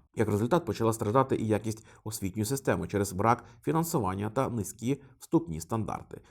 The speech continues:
Через це сьогодні державам складно забезпечити роботою всіх спеціалістів із вищою освітою,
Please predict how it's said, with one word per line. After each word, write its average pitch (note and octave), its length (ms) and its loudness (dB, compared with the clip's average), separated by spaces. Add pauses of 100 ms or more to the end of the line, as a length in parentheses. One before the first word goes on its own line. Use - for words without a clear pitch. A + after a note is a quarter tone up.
Через G2 220 -2
це A3 240 2 (160)
сьогодні C#3 460 2
державам C3+ 400 4
складно A2 500 2
забезпечити F#2 600 -2
роботою B2 440 2
всіх F#2 240 -6
спеціалістів C3 640 0
із C#3+ 120 -2
вищою C3+ 340 0
освітою, E2 400 -4